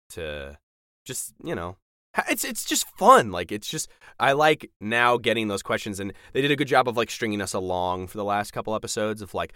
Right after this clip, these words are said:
"Dang it, what is this person's backstory? Yeah, what, what is this gonna do? What does this mean?" And,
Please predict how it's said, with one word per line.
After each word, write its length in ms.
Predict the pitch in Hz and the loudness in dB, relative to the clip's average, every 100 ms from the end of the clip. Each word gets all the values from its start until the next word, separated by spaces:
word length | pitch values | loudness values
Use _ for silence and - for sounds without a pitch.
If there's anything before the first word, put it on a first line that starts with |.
| - - - - | -18 -20 -14 4
"Dang 200 | 165 165 | 4 4
it, 100 | 113 | 2
what 160 | 147 | 0
is 120 | 147 | 2
this 160 | 120 170 | 0 0
person's 380 | - 143 127 110 | 0 -2 -2 0
backstory? 540 | 113 - 113 98 87 | 0 0 -2 0 0
Yeah, 300 | 120 139 135 | 4 6 6
what, 200 | 127 143 | 4 0
what 180 | 120 190 | 0 0
is 100 | 156 | 2
this 200 | 175 - | 2 4
gonna 160 | 156 156 | 4 4
do? 300 | 147 175 147 | 4 4 4
What 120 | 160 | 2
does 120 | 151 | 0
this 160 | 156 143 | -4 0
mean?" 320 | 151 151 135 | 2 2 2
And, 160 | 107 | -2